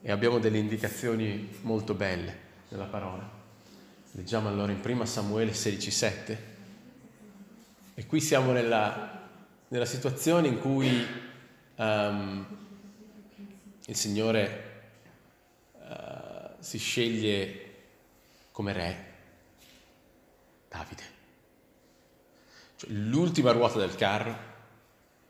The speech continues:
il più piccolo della famiglia, il più mingherlino, quello che aveva meno qualifiche, il ragazzo che avremmo scartato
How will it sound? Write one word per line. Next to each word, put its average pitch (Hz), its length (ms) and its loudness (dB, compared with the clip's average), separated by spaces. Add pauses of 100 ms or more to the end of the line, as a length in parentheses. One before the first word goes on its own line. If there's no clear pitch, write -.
(260)
il 127 140 -2
più 123 160 -2
piccolo 135 360 4
della 113 140 6
famiglia, 107 480 2
il - 1600 -18
più 120 120 0
mingherlino, 113 880 4 (1400)
quello 127 280 2
che 123 100 0
aveva 107 240 2
meno 127 280 4
qualifiche, 117 720 0 (1800)
il 104 240 -2 (680)
ragazzo 110 520 0
che 95 680 -2 (1600)
avremmo 98 360 -2
scartato 87 880 -4